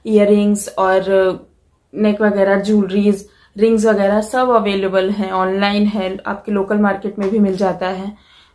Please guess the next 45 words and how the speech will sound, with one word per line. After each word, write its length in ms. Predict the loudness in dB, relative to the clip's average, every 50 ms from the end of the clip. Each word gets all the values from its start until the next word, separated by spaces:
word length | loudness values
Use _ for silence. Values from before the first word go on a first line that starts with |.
| _
तो 60 | -10 -2
ज़रूरी 420 | 0 2 2 2 2 0 0 -2
नहीं 140 | 0 0 2
वो 140 | 2 2 2
पुराने 640 | 0 -2 -4 -2 0 2 2 2 2 2 2 2
ज़माने 460 | 2 2 2 2 2 2 2 0 0
का 120 | 0 0 2
वो 160 | 4 4 4
डिज़ाइन, 480 | 4 4 0 0 0 0 0 -2 -6 -8 -14 _ _ _ _ -14
लेकिन 220 | -6 -4 -4 -4
हम, 160 | -2 -2 -4
नहीं, 360 | -2 0 0 0 2 0 0 0
हमको 320 | -4 -6 -6 -4 -2 -2
गोल्ड 440 | -2 -2 0 2 4 4 4 4 2
ही 140 | 0 0 0
पहनना 420 | 0 0 0 0 -2 -2 -2 -2
है, 200 | -2 -4 -8 -12
तो 160 | -6 _ -2
हम, 360 | 0 2 2 2 2 0 -2 -4 -8 -16 -20 _ _
हमने 180 | -2 0 0 2
कुछ 200 | 2 0 0 2
भी 120 | 2 4
डाल 200 | 4 4 2 2
लिया, 380 | -2 -4 -4 -6 -6 -6 -8 -10 -16 _ _ _ -8
बस 180 | -8 -6 -4
वो 80 | -4 -4
गोल्ड 440 | -6 -4 0 2 4 4 4 2 -2
दिखना 320 | -4 -6 -6 -6 -6 -6
चाहिए। 260 | -6 -6 -6 -6 -6
किसको 400 | -6 -6 -10 -14 -14 -10 -10 -8
दिखाना? 360 | -8 -8 -8 -8 -8 -6 -6 -6
आप 360 | -6 -2 -2 -2 -2 -2 0
कैसे 240 | -2 0 0 -2 -4
दिख 220 | -4 -6 -6 -4
रहे 80 | -2 0
हो, 60 | 2
आप 140 | 2 0 0
अपने 220 | -4 -6 -4 -4 -2
आप 220 | -2 -2 -4 -6
को 100 | -10 -8
देखो, 400 | -8 -8 -8 -10 -14 -20 -20 -20 _ _ _ -20 -20 _ _ _ _ _
वो 140 | -2 0 0
चीज़ 260 | 0 0 -2 -4 -4
चेंज 320 | -2 -2 -2 -2 -2 -4 -8
कीजिए। 440 | -8 -8 -8 -8 -8 -10 -10 -12